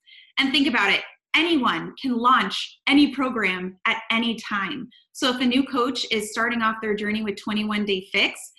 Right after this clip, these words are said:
then she should definitely put together a twenty-one Day Fix launch group and create so much hype around that upcoming group while she shows up and shares her journey every single day. And I can tell you, I never invited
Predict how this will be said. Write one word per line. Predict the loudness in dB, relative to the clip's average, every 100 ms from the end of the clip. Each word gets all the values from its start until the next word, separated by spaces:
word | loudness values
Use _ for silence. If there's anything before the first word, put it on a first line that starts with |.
| -20 _ 0
then | 0
she | 2 -2
should | -2 0
definitely | -2 0 -2 0 -2 -2
put | -6 -4
together | -2 0 0
a | 0
twenty-one | -2 0 0 0 0
Day | 0 0
Fix | -6 -6
launch | -2 -2 -2 -4
group | -2 -4 -2
and | -2 -2
create | 0 2 4 2 -2 -16
so | -14 0 4 6
much | 4 2
hype | -2 -2 -2 -6 -18 -20 -2
around | 0 2
that | 2 2
upcoming | -2 -2 0 4 6 6
group | 2 -2 -2
while | -4 -2
she | -2
shows | -4 -4 -2 -2 -2
up | -2
and | -2 -4
shares | -4 -6 -6
her | -8
journey | -6 -6 -4 -6 -4
every | -4 -2 -2
single | -4 -10 -10 -10
day. | -8 -8 -12 _ _ -20 -14 0
And | 0
I |
can | 2 0 0
tell | -4 -2
you, | -2 -2
I | 0
never | 0 2 0 0 2 2 2
invited | -2 0 0 2 2 0